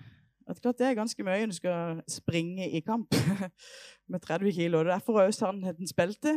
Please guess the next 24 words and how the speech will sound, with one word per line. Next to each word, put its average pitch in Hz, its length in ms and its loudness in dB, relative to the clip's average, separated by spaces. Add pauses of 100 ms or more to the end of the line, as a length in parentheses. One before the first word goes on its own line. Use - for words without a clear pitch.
belte 220 420 2 (800)
måtte 165 260 -4 (180)
også 180 400 4
hjelpe 165 320 -4
til 180 140 -4
å 147 80 -6
holde 165 180 2
oppe, 165 380 -8 (760)
eh, 156 520 -6 (120)
denne 156 240 -2
brynja. 143 320 -4 (640)
Og 196 100 -8
klart 262 260 -2
det 285 240 2
sier 226 280 0
jo 226 140 2
veldig 208 260 0
mye 190 240 2
om 254 240 -2
at 202 140 -8
når 196 100 -6
vi 202 160 -2
kjenner 190 280 -6
sannheten, 208 520 -6